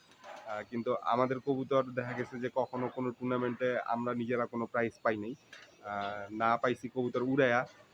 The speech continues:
না পাইছি কবুতর ছাইরা। তবে হ্যাঁ, আমাদের কবুতর, আহ, আমাদের মতোভাবে আমরা এনজয় করছি। তবে আরও এনজয় করতে পারতাম যদি এটার একটা, কি বলবো, যে অ্যাপ্রিসিয়েশন যদি পাইতাম। অ্যাপ্রিসিয়েশনটা পাইতে গেলে আমাদের সেটার পিছনে সেই রকমের এফোর্ট দেওয়া লাগবে।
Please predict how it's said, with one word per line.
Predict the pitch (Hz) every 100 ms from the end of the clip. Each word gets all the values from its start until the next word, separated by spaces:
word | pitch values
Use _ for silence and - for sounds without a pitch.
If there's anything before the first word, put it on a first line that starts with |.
| -
না | 113 117
পাইছি | 120 113 127
কবুতর | - 120 117 113
ছাইরা। | 131 113 90 - - - - - -
তবে | 151 165
হ্যাঁ, | 165 151 123
আমাদের | 123 135 131
কবুতর, | 147 139 139 135 98
আহ, | 117 117 107
আমাদের | 120 131 131 135
মতোভাবে | 135 135 127 131 131
আমরা | 123 123 123
এনজয় | 120 120 120
করছি। | 117 - 143 - - - - -
তবে | 113
আরও | 113 127 131 139 131
এনজয় | 127 127 139
করতে | 135 127 135
পারতাম | 131 - 139
যদি | 123 120 123
এটার | 127 123
একটা, | 113 120
কি | 113
বলবো, | 117 107 107
যে | 113
অ্যাপ্রিসিয়েশন | 113 135 - 143 127 135
যদি | 123 120
পাইতাম। | 110 101 117 156 - - -
অ্যাপ্রিসিয়েশনটা | 113 - - 131 139 135 131
পাইতে | 131 127 135
গেলে | 139 147
আমাদের | 123 120 120
সেটার | - 120 117
পিছনে | 120 123
সেই | 117 120
রকমের | 117 123 117
এফোর্ট | - 135 113
দেওয়া | 104
লাগবে। | 101 95 98